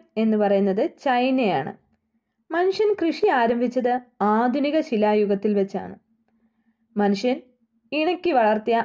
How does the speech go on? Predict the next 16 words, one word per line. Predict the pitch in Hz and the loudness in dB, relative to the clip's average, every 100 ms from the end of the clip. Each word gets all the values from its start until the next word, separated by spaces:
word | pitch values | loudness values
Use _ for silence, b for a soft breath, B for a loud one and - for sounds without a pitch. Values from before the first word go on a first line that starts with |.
| 226 | -2
ആദ്യ | 240 254 269 302 | -2 0 0 0
മൃഗം | 226 190 208 - _ - | 0 0 -2 -4 _ -6
നായ. | 208 196 190 180 180 _ _ _ _ _ _ _ _ - | -2 0 2 0 -4 _ _ _ _ _ _ _ _ -4
മനുഷ്യൻ | 190 196 196 254 381 _ 202 | 0 0 0 -4 -6 _ -4
രണ്ടാമതായി | 240 247 269 320 320 294 233 220 - | 0 0 0 0 0 2 2 2 0
ഇണക്കി | 214 202 226 | 0 0 0
വളർത്തിയ | 208 196 196 214 | 2 2 0 0
മൃഗം | 196 185 196 359 - _ | 0 0 0 -2 -6 _
ചെമ്മരിയാടാണ്. | 285 247 247 262 254 233 190 170 185 - _ _ _ _ _ _ - | -2 0 0 0 2 2 0 -2 -6 -14 _ _ _ _ _ _ -4
മനുഷ്യൻ | 330 370 370 427 311 | -2 0 0 2 2
ലോഹങ്ങൾ | 254 254 277 339 226 214 262 - | 4 4 2 0 2 0 -2 -6
ഉപയോഗിച്ചു | 226 226 254 269 262 | -2 2 2 2 -2
തുടങ്ങിയ | 240 208 220 233 | 0 2 2 0
കാലഘട്ടമാണ് | 233 208 214 220 226 196 208 359 _ - | 0 2 2 2 2 2 0 -2 _ -4
ചാൽക്കലോത്തിക് | 302 294 302 277 254 254 247 233 - - | -2 -2 -2 0 2 0 -2 -6 -6 -2
കാലഘട്ടം. | 220 190 190 180 160 | 0 2 2 0 -4